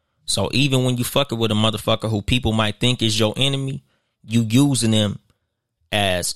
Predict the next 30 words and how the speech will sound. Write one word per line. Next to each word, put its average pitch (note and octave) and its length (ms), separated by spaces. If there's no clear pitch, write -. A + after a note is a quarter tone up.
a F#2+ 40
f-, - 200
like, G#2 300
put C#3+ 160
it A#2 80
this A#2 200
way, F#2 120
my E2+ 140
nigga, F#2 200
like, F#2+ 300
they're C#3 240
not E3+ 300
your C3+ 100
real B2 300
enemy. A#2 300
It A2+ 120
just A2 240
looked C#3+ 200
like G#2+ 200
your F#2 140
enemy. C#2+ 340
Even D3 340
at C3 140
one C#3+ 220
point, C#3 240
if B2+ 120
it B2 120
was C#3 320
your G2+ 120
enemy C#2+ 380